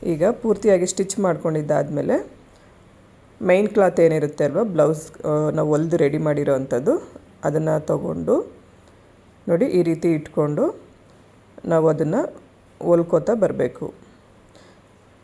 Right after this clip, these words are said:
ನಾ ಕೆಳಗಡೆ ಇರೋಂಥ ಮೈನ್ ಕ್ಲಾತ್ನ ಜಾಸ್ತಿ ಎಳೆಯೋದಕ್ಕೆ ಹೋಗ್ಬಾರ್ದು, ಅಂದರೆ ಹಿಗ್ಗಿಸ್ಬಾರ್ದು ಅದನ್ನು. ಆ, ಬೇಕಾದರೆ ನಾವು ಇವಾಗ ಏನು ಪೀಸ್ ಜಾಯಿಂಟ್ ಮಾಡ್ತಾ ಇದ್ದೀವಲ್ಲ, ಅದನ್ನು ಬೇಕಾದರೆ ಸ್ವಲ್ಪ ಎಳೆದ್ರೂ ಸರಿ ಹೋಗುತ್ತೆ. ಆದರೆ ಮೈನ್ ಕ್ಲಾತ್ನ ನಾವು ಜಾಸ್ತಿ,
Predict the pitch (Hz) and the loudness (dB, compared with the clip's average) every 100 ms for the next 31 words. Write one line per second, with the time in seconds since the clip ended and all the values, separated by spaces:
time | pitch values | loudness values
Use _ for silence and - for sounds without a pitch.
0 | _ - 190 180 175 170 175 175 202 220 | _ -8 0 4 6 4 4 4 4 6
1 | 208 196 214 190 165 190 196 190 165 - | 6 4 2 4 4 2 2 2 2 -2
2 | 165 247 247 165 165 - 220 165 156 180 | -2 0 2 2 2 2 4 4 6 4
3 | 180 185 160 151 151 143 139 - 165 202 | 2 0 -2 0 -2 -2 -4 -4 -2 0
4 | 180 151 180 185 165 135 135 131 - 160 | 0 0 -2 0 -2 0 0 0 -2 -4
5 | 330 - - - - - 190 170 160 170 | -4 -10 -20 -20 -20 -8 0 2 4 2
6 | 170 180 190 233 185 170 170 165 165 160 | 4 2 4 2 2 4 4 4 4 4
7 | 170 190 165 208 202 - 175 160 156 160 | 2 2 0 0 0 2 4 4 4 4
8 | 160 196 170 143 160 147 147 151 190 320 | 2 0 -2 0 -2 -2 0 2 2 0
9 | - - - 214 214 180 165 165 196 - | -6 -2 0 2 2 2 2 2 2 0
10 | 170 175 151 151 156 156 165 220 185 151 | 2 2 4 2 0 0 -2 -2 -2 0
11 | 147 143 139 202 392 - 175 151 196 160 | -2 -2 -2 -2 -2 -4 -2 0 0 2
12 | 156 185 185 175 156 170 208 392 - - | 0 -2 -2 0 0 -2 -4 -4 -8 -20
13 | - - - 175 156 180 180 156 151 - | -20 -20 -10 0 2 2 4 2 2 -2